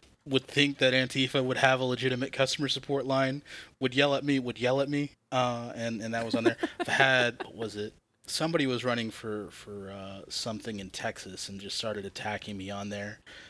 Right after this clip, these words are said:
Speaker 1: and it's just like, "Dude, this isn't real. Why?"
Speaker 2: <laughs> It's depressing to think that they're logging in and think that's a good use of their time. Like, "I'm doing good in the world right now. I'm taking down an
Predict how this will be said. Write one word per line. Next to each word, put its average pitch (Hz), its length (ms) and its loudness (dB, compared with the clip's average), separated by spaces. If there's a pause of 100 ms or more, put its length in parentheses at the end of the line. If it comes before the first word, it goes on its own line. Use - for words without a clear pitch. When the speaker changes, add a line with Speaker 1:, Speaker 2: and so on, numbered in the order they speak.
(140)
Speaker 1:
and 113 180 -6
it's 110 180 -8
just - 320 -10
like, 98 180 -8 (100)
"Dude, - 160 -16
this - 200 -12
isn't 107 240 -8 (120)
real. 98 340 -8 (720)
Why?" - 580 -4
Speaker 2:
<laughs> - 40 -12 (300)
It's 180 220 8
depressing 190 540 6
to 170 80 6
think 160 260 4
that 127 240 2
they're 135 220 4
logging 123 360 6
in 120 100 6
and 110 120 0
think 127 160 2
that's 120 220 2
a 120 40 4
good 123 400 2
use 151 220 4
of 131 80 -2
their 131 140 4
time. 123 440 0
Like, 110 160 -2
"I'm 190 240 6
doing 151 320 4
good 185 160 2
in 151 80 0
the 139 80 0
world 127 300 2
right 120 200 0
now. 104 340 -2
I'm 123 160 -2
taking 127 360 0
down 110 200 2
an 104 120 -2